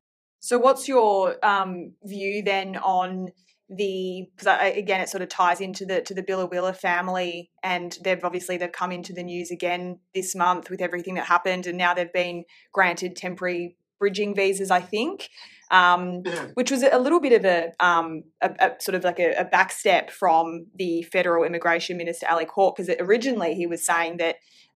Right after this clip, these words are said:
Speaker 1: if it, it, it, you know, he shouldn't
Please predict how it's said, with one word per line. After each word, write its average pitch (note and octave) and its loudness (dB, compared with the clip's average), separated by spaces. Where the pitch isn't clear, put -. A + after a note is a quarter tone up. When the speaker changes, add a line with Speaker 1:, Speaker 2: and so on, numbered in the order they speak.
Speaker 1:
if - -4
it, G3 0
it, G#3+ 4
it, G3 -2
you A3 -4
know, E3+ 2
he G3 0
shouldn't G3 -2